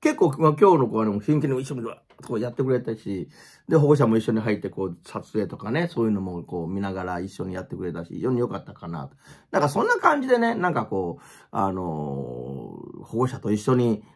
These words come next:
なんかこう、いろんなものを見つけてね、えー、やっていきたいなというふうな雰囲気でこうやってるんで。まあ、ぜひともですね、あの、そういうふうに、あの、前向きにね、取り組んでいただきたいな、あの、いただける人がいないと、まあ、一回、まあ、ちょっと、東洋、あの、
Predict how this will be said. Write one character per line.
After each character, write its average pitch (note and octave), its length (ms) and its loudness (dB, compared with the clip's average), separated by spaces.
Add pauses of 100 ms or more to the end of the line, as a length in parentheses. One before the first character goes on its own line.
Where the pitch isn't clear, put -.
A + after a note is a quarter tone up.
(120)
な G#2+ 120 -2
ん G2 40 -2
か F2 200 -8
こ C2+ 680 -8
う、 E2+ 40 -6
い G#2+ 60 0
ろ A2 80 4
ん A2 40 4
な G#2 100 2
も A2 120 4
の G2+ 100 2
を F2 40 -4
見 G2+ 120 -2
つ - 80 -16
け - 120 -6
て G2+ 120 -6
ね、 A2+ 260 -2
え G2 280 -8
ー、 - 20 -10
や G#2 80 -6
っ - 60 -14
て - 80 -6
い A2+ 40 0
き A2+ 40 -2
た B2 140 0
い A#2 40 2
な F#3 160 6
と D3+ 120 0
い B2+ 80 4
う A#2+ 40 4
ふ A2+ 60 -2
う A2+ 40 0
な G2+ 100 -2
雰 F#2 220 -6
囲 - 20 -6
気 - 80 -12
で D2+ 160 -10
こ E2 140 -12
う E2 40 -8
や F2 80 -8
っ E2+ 60 -18
て - 80 -12
る F2 80 -6
ん D2 80 -8
で。 - 100 -14 (480)
ま C4+ 160 6
あ、 E3+ 60 2
ぜ A#3+ 200 6
ひ F3+ 100 4
と A#2 100 2
も F#2 120 -6
で D#2 120 -8
す - 120 -10
ね、 A2 280 -2
あ G2+ 200 -4
の、 F2+ 560 -6
そ - 140 6
う - 20 10
い C#3+ 40 6
う - 20 2
ふ C3 60 2
う - 20 2
に、 E2+ 180 -4 (220)
あ E2+ 180 -8
の、 E2+ 120 -6
前 A#2 180 2
向 A#2 160 2
き G#2+ 100 -4
に G2+ 120 2
ね、 F#2 240 -8
取 B2 160 0
り A#2+ 40 -6
組 B2+ 160 4
ん - 40 0
で F#2 140 -2
い G#2+ 120 -4
た F#3+ 140 4
だ G3+ 100 6
き F#3 120 -4
た F#3+ 160 4
い G#2+ 220 -2
な、 G#2 180 -4
あ - 40 -4 (160)
の、 G#2+ 100 0
い A#2+ 60 -2
た G3 120 4
だ F#3+ 80 4
け F#3+ 100 0
る F3 100 4
人 B2+ 140 -4
が F#2+ 100 -8
い F2+ 40 -10
な F#2 80 -12
い F#2+ 60 -14
と、 - 160 -10
ま - 120 -4
あ、 - 40 0
一 G3 80 -2
回、 A3 220 4
ま D3 120 2
あ、 G#2+ 40 -8
ち - 80 -14
ょ F2+ 40 -14
っ D#2+ 40 -16
と、 E2+ 140 -10
東 G2+ 180 -4
洋、 G2+ 220 -4
あ - 20 -8
の、 F#2 220 -12